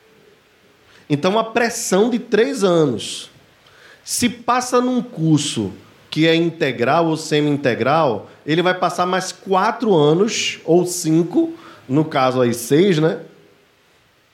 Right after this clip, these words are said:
Enfurnado dentro da universidade.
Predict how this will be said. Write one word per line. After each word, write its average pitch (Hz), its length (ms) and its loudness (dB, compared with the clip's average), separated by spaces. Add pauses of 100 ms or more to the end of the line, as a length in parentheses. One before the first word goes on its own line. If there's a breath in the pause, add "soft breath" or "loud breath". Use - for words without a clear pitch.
(320)
Enfurnado 180 800 0
dentro 160 320 -2
da 190 80 0
universidade. 196 800 0